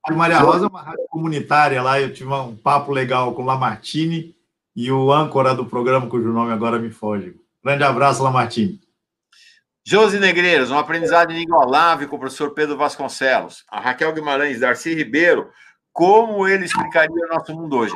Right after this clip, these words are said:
Speaker 2: Ó, eu acho que ele estaria vibrando com essa explosão da negritude, da pretitude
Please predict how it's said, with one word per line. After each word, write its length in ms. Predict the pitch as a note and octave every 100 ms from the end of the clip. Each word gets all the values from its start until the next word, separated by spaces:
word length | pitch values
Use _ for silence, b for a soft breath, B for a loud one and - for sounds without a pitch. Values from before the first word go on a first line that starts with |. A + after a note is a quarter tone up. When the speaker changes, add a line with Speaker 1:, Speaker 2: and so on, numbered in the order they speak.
| - -
Speaker 2:
Ó, 260 | D3+ C#3 - _ _
eu 240 | E3+ F#3+ C#3+
acho 220 | E3+ E3+
que 60 | E3
ele 60 |
estaria 360 | D3+ C#3+ D#3 D3+
vibrando 800 | B2 E3+ _ C3 C3+ E3 D3+ C#3
com 140 | C3+
essa 180 | C3 C#3+
explosão 600 | - C3+ A#2+ G2+ C3+ C3+ b b _
da 220 | G#2+ A2+ - _
negritude, 920 | A2+ D3 C#3 C3 - - D3 D3 G#2+
da 100 | A2+
pretitude 960 | A2 C#3+ D3 C#3+ B2 - D3+ D3 F#2+